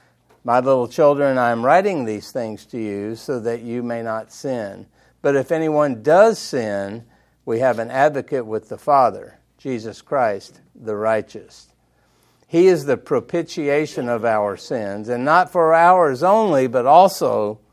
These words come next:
for the sins of the whole world." So, very interesting in verse nine, right? If we confess our sins. And confession, if you think about it, of sin is, is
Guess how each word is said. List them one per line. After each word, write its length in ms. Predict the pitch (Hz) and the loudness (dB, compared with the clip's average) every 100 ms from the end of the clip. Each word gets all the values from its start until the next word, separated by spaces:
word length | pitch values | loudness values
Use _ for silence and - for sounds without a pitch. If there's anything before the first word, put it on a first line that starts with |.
| _ _ _ | _ _ _
for 140 | 127 | -8
the 120 | 98 | -8
sins 680 | - 156 139 113 104 107 - | -10 -8 -6 -6 -10 -14 -18
of 240 | - 113 104 | -16 -12 -10
the 140 | 101 | -6
whole 320 | 117 113 104 | -4 -4 -4
world." 440 | 113 113 95 - 110 | -4 -4 -6 -8 -2
So, 380 | 185 160 139 - _ _ _ - _ _ _ | 4 4 4 -6 _ _ _ -20 _ _ _
very 340 | 120 196 220 170 | 0 0 0 0
interesting 800 | 165 156 127 - 139 123 123 | -2 -4 -8 -6 -6 -6 -6
in 180 | 127 117 | -6 -4
verse 340 | 113 139 139 160 | 0 0 -2 -6
nine, 460 | 127 113 101 95 | -4 -2 -4 -6
right? 320 | 101 113 117 | -4 -2 -2
If 160 | 117 110 | -4 -6
we 140 | 135 | -10
confess 520 | - 117 127 151 135 147 | -8 -10 0 0 0 -2
our 200 | 120 107 | -4 -6
sins. 560 | - 123 98 101 117 | -8 -8 -8 -12 -8
And 240 | 127 117 113 _ _ _ | -6 -6 -10 _ _ _
confession, 1000 | - 156 - 262 277 277 214 165 147 170 _ _ _ | -6 -6 -2 0 0 -2 -4 -2 -2 -6 _ _ _
if 180 | 170 131 | -4 -2
you 100 | 143 | -4
think 280 | 120 190 165 | 0 0 0
about 340 | 151 143 135 | 2 6 6
it, 160 | 131 131 | 4 -2
of 220 | 123 101 | -4 -6
sin 380 | - 190 160 139 | -4 -2 0 -2
is, 180 | 123 131 | -4 -6
is 300 | 147 120 | -6 -6